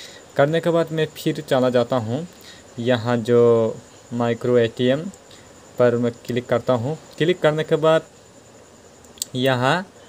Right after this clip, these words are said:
बैलेंस inquiry और यहाँ पर update हला, तो update करना चाहिए। इनका update मा खाने बन बगे हिंगतांग खाने और जगह वो अपडेट तो क्लिक खाने, क्लिक खाएगा हिंगा काय और जगह नाई दी ता कनेक्ट नहीं थांगा,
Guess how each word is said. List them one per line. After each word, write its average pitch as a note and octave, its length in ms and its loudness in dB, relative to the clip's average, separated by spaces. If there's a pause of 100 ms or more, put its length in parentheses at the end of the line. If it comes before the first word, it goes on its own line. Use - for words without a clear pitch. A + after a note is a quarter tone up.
(220)
बैलेंस C3 440 2 (100)
inquiry D3 640 0 (600)
और A#2+ 360 4
यहाँ A#2+ 320 -2
पर B2 260 4
update C3+ 480 0 (120)
हला, B2+ 240 -4
तो - 140 -12
update C3+ 360 -6
करना B2+ 240 -2
चाहिए। B2+ 420 0 (440)
इनका D3 200 0
update D3 240 0
मा D#3 120 -2
खाने C3 340 -2
बन C#3 240 -4
बगे B2+ 180 0
हिंगतांग B2+ 400 -4
खाने B2 220 -4
और C3 180 -6
जगह A#2+ 220 0
वो A#2 100 0
अपडेट C3 360 -4
तो C#3 60 -6
क्लिक C3+ 280 -8
खाने, C3+ 320 -4 (680)
क्लिक D#3 320 -4
खाएगा A2+ 280 -6
हिंगा A2+ 280 -6
काय C3+ 400 0 (500)
और B2+ 80 -6
जगह A#2+ 200 -2
नाई A#2 160 -4
दी B2+ 240 -8 (220)
ता A2+ 100 -2
कनेक्ट A2+ 440 -6
नहीं B2+ 240 -4
थांगा, B2 300 -4